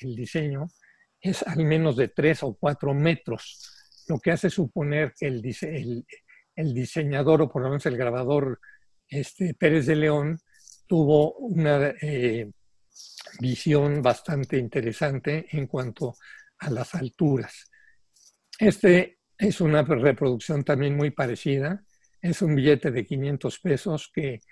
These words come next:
estuvo, sigue en circulación, cada vez menos, pero estuvo, digamos, en los años dos mil diez, en circulación y es un diseño muy parecido. ¿Cuáles son las características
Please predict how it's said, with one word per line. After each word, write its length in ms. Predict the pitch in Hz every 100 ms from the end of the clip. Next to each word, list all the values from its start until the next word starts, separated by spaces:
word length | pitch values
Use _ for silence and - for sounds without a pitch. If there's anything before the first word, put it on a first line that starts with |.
| _ _
estuvo, 520 | - 139 - 220 156 151
sigue 420 | - - 233 196
en 80 | 190
circulación, 800 | 151 127 113 127 131 - 160 202
cada 300 | - 160 139
vez 200 | 135 123
menos, 560 | 143 139 147 175 - - - - _ -
pero 200 | 170 135
estuvo, 480 | 120 - 135 143 135
digamos, 460 | 131 131 135 -
en 320 | 143 120 117 113
los 180 | 120
años 300 | 139 139 131
dos 180 | 117 104
mil 240 | 131 135 123
diez, 460 | 131 131 - - _ _ _ _ _ -
en 460 | 143 147 143 143 _
circulación 1160 | - 117 104 - 120 123 - 147 151 151 151 175
y 160 | - 135
es 220 | 139 -
un 180 | 139 135
diseño 380 | 117 147 127 123
muy 180 | 127
parecido. 560 | 117 - - - 113 107 _ _ - - _ _ _ _ _ _ _ _ _ _ _ _ _ _ _ - _ _ -
¿Cuáles 340 | 190 185 190
son 260 | - 165 170
las 260 | 156 143 -
características 1300 | 147 135 117 120 156 151 160 - 151 185 160 -